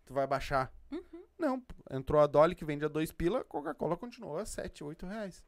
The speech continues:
Speaker 1: Porque ela sabe o produto dela, ela sabe que ela vai continuar sendo
Speaker 2: Uhum.
Speaker 1: consumida, né?
Speaker 2: É, e o que que acontece? Ahn, sempre que vem um concorrente teu no início e coloca um preço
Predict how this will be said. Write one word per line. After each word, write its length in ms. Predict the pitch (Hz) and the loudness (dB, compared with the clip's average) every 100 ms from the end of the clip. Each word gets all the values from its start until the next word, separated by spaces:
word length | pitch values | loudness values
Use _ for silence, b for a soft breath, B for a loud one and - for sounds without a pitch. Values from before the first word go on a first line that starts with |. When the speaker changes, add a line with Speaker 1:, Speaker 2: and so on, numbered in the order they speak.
| b b b b _ | b b b b _
Speaker 1:
Porque 200 | - - | -10 -4
ela 140 | 160 | -4
sabe 360 | 165 160 123 123 | -2 -2 -2 -4
o 40 | |
produto 460 | - 175 151 117 - | -6 -6 -6 -8 -8
dela, 260 | 196 208 120 | -4 -2 -4
ela 100 | 107 | -6
sabe 340 | - 110 143 | -4 -4 -4
que 100 | - | -6
ela 100 | 123 | -6
vai 140 | 110 | -6
continuar 500 | - 226 - 139 131 - | -8 -12 -12 -10 -10 -10
sendo 260 | - 113 | -10 -10
Speaker 2:
Uhum. 60 | 117 | -10
Speaker 1:
consumida, 580 | 123 117 107 98 - - b b b b b - | -12 -12 -10 -10 -12 -20 b b b b b -14
né? 100 | 190 262 | -4 -4
Speaker 2:
É, 60 | - 233 | -4 -10
e 80 | |
o 60 | 240 | -8
que 100 | 339 | -8
que 100 | 381 | -10
acontece? 880 | 415 370 294 - 175 147 - - 180 B B B B - | -12 -10 -10 -8 -8 -8 -12 -16 -18 B B B B -8
Ahn, 720 | 208 214 214 208 208 208 208 _ b b - _ _ _ | -6 -4 -4 -4 -6 -8 -14 _ b b -20 _ _ _
sempre 420 | - - 359 403 | -10 -8 -8 -8
que 180 | 381 349 | -4 -4
vem 480 | 202 226 226 214 185 | -2 -4 -4 -8 -10
um 100 | 220 233 | -12 -8
concorrente 1080 | 269 269 294 269 208 202 185 - - - _ _ _ _ _ _ _ | -4 -4 -4 -4 -4 -8 -10 -12 -14 -14 _ _ _ _ _ _ _
teu 320 | 202 180 165 | -6 -6 -6
no 180 | 196 233 | -6 -6
início 720 | 254 233 226 214 - - 165 - _ B B B 254 - | -4 -2 -2 -2 -6 -12 -14 -16 _ B B B -20 -12
e 120 | 240 | -8
coloca 440 | - 254 247 247 254 | -2 0 0 -2 -6
um 60 | |
preço 580 | 226 214 208 - - | -6 -6 -6 -8 -10